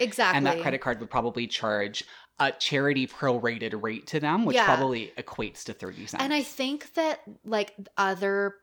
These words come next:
Speaker 1: other places charge a three percent transaction fee plus the thirty cents and then also take five percent of the donations.
Speaker 2: Oh, okay.
Speaker 1: So that's kind of, like, what I read as far as, like, other places go, like,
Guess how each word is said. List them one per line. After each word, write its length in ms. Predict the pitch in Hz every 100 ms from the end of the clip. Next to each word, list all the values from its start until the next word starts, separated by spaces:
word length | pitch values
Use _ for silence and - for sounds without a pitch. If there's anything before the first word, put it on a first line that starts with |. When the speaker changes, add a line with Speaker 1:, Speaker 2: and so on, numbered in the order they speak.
| _ _ _ - -
Speaker 1:
other 400 | 196 214 277 277
places 580 | - 202 190 196 185
charge 480 | - 202 180 180 175 -
a 80 | 180
three 220 | - 202
percent 440 | 202 196 190 -
transaction 680 | - 185 170 123 - - 254
fee 340 | - 269 330 - - -
plus 260 | - 220 214
the 80 | 220
thirty 240 | 208 190
cents 300 | 185 196 190 -
and 120 | 185
then 100 | 180
also 240 | 185 180
take 220 | 190 190 -
five 220 | 175 170
percent 260 | 170 170
of 80 | 160
the 80 | -
donations. 680 | 170 165 165 - - - -
Speaker 2:
Oh, 200 | 135 135
okay. 340 | 147 117 95 -
Speaker 1:
So 320 | 240 226 - -
that's 420 | 202 339 - -
kind 220 | 240 262
of, 100 | 254
like, 180 | 247 220
what 220 | 196 196
I 60 | 196
read 240 | 185 185
as 140 | 185
far 100 | 190
as, 100 | 180
like, 160 | 185 180 -
other 480 | 170 175 175 175 170
places 380 | 180 175 180
go, 180 | - 175
like, 380 | 175 170 170 -